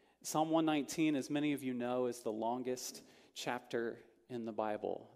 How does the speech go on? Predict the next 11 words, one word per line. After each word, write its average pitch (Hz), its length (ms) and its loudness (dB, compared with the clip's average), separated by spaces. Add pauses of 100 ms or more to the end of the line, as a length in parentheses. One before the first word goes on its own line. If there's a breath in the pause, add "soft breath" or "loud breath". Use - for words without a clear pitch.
That 165 160 -12
bears 185 240 -2
some 147 220 0
significance, - 1120 -4 (360 loud breath)
does 120 140 -2
it 104 100 0
not? 113 260 -2 (1300 soft breath)
It's - 200 -2
an 165 80 0
acrostic 180 800 -4
poem. 131 420 2